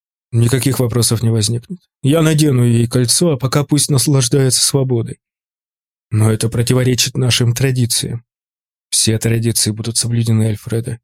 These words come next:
И мы те, кто устанавливает правила. Не забывай об этом. Как я ей объясню? Никак. Просто скажи, что решил дать ей время прийти в себя. Я даю тебе своё слово, что женюсь на ней.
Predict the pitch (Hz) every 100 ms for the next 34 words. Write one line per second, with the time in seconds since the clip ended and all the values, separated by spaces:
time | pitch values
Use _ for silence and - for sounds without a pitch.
0 | _ _ _ 127 120 117 139 - 131 135
1 | - 135 120 - 127 117 120 120 - 123
2 | 110 107 110 120 120 120 135 131 117 107
3 | 110 117 - _ _ _ _ _ _ _
4 | - 117 - 113 117 113 113 120 - 127
5 | - _ _ _ _ _ - 120 120 113
6 | - _ _ - 151 156 - 151 135 185
7 | - 147 139 - 170 151 147 - 135 127
8 | 143 147 143 139 - 123 - - 123 117
9 | 117 _ _ _ _ - 127 135 135 147
10 | 156 147 143 147 135 131 - 170 160 156
11 | 165 - - 147 131 156 151 113 - 110
12 | 110 123